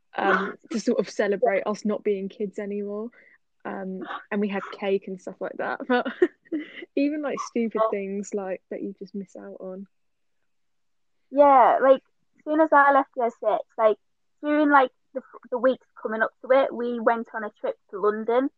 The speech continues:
Speaker 2: Um,
Speaker 1: Oh, yeah.
Speaker 2: got to experience,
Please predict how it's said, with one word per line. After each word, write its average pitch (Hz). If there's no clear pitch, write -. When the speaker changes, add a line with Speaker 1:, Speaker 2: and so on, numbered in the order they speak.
Speaker 2:
Um, 226
Speaker 1:
Oh, 220
yeah. 233
Speaker 2:
got -
to 302
experience, 269